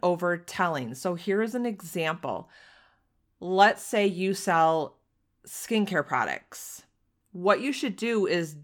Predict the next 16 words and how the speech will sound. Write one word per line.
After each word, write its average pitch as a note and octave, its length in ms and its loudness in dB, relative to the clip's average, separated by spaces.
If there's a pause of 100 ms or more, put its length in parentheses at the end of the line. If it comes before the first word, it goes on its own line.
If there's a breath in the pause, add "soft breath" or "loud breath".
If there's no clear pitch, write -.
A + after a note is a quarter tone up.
(100)
demonstrate G#3+ 880 0
the E3+ 80 -8
product E3+ 840 0 (600)
over F#3+ 440 4
just F3+ 500 0 (120)
talking D#3+ 760 2 (160)
about E3 400 2
the D3 80 -10
product. B2 600 -2 (520 soft breath)
Your G#3+ 640 2
audience G#3 640 4
would E3 160 -6
rather F#3 580 6
see G#3 460 -4
you E3+ 460 -4 (100)
using F3+ 1200 -4